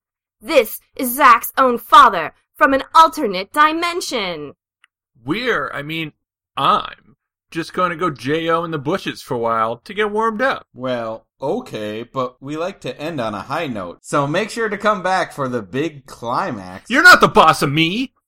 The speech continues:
Speaker 1: The boys trundle into the distance. From the relative camouflage of the thorny brush, Zack dismounts from his screechy steed, who appears to be having a seizure, even more so than usual.
Speaker 2: What, humping your seat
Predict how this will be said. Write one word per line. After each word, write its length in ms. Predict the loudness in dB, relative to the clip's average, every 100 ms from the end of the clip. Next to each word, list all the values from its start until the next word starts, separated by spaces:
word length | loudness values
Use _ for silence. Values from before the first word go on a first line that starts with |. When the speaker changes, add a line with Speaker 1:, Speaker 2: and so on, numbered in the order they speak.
| _ _ _ -14
Speaker 1:
The 80 |
boys 400 | -6 -2 -2 -4 -12
trundle 420 | -2 0 0 -2
into 240 | -4 -6 -8
the 120 | -12
distance. 680 | -8 -10 -10 -18 -16 -16 -18 _ _ -20 -12
From 160 | -8
the 100 | -6
relative 460 | -2 -2 -2 -4 -6
camouflage 720 | -2 0 0 0 -2 -4 -6
of 120 | -10
the 80 | -10
thorny 360 | -8 -6 -4 -2
brush, 420 | 0 0 0 -12 _ _ _ _
Zack 280 | 2 2 2
dismounts 480 | -6 -4 -4 -4 -6
from 120 | -10
his 160 | -10
screechy 440 | -14 -14 -16 -12 -14
steed, 580 | -14 -10 -8 -8 -10 -14 _ _ _ _
who 100 | -10
appears 280 | -6 -6 -6
to 60 |
be 100 | -10
having 360 | 0 2 2 -4
a 40 |
seizure, 520 | -8 -4 -4 -4 -10 -14 _ _ _ _ -4
even 280 | -2 -2
more 180 | -2 -2
so 240 | -2 -4 -4
than 160 | -4
usual. 680 | -2 -2 -2 -6 -6 -8 -12 _ _ _ _ -20 _ _ _ _
Speaker 2:
What, 380 | 2 2 2 -4
humping 360 | -2 -2 0 -4
your 100 | -6
seat 300 | -6 -8